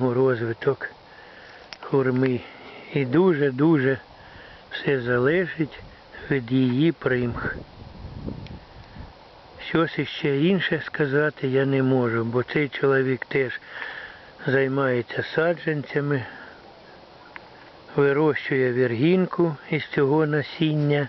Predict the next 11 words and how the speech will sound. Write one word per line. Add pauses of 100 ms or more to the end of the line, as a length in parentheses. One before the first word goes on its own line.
(1600)
Ну,
він
знаходиться
значно
в
теплішому
регіоні, (1160)
а
потім (2000)
нащеплену
віргінку,